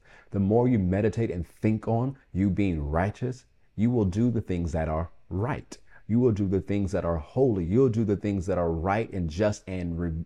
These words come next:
the conf-, revealed will of God to you. That's what you do. You're conformed to the revealed will of God, because now you're not thinking, "Oh, I'm just an old sinner. I can never get this right. I'll always mess up. I'll always be a mess up. I'll always get this wrong. I'll always be stuck in this place."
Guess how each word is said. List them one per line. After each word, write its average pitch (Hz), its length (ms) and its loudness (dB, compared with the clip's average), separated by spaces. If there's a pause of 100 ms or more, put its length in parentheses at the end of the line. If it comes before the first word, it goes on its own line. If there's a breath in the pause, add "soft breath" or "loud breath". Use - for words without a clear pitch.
(160)
the 90 300 -2
conf-, - 260 -6 (200)
revealed 101 580 0 (340)
will 98 180 0
of 98 120 -2
God 131 240 -4
to - 100 -16
you. - 180 -16 (540)
That's 117 200 -2
what 123 160 2
you 110 60 0
do. 127 120 4
You're 131 160 6
conformed 143 600 -2
to 113 60 -4
the 98 60 -2
revealed 101 340 2
will 113 140 0
of 92 120 -2
God, 107 320 -2 (240 soft breath)
because 110 300 0
now 120 200 0
you're 127 100 0
not 104 240 -4
thinking, 107 240 -2
"Oh, 87 160 2
I'm 95 120 0
just 87 120 -4
an 85 60 -4
old 92 160 -2
sinner. 73 320 -6 (120 loud breath)
I 85 120 -4
can 98 200 0
never 90 240 0
get 82 200 -8
this - 240 -10
right. 71 180 -6 (160 loud breath)
I'll 87 140 -2
always 95 440 0
mess 95 300 -2
up. 85 160 -2
I'll 85 140 0
always 98 400 2
be 95 160 0
a 90 40 2
mess 90 280 -2
up. 80 80 -2
I'll 78 80 0
always 95 340 2
get 90 160 -2
this 87 180 -6
wrong. 82 200 -2
I'll 82 80 -4
always 95 280 2
be 104 120 -2
stuck - 320 -6
in 87 40 -6
this 76 120 -6
place." 62 280 -12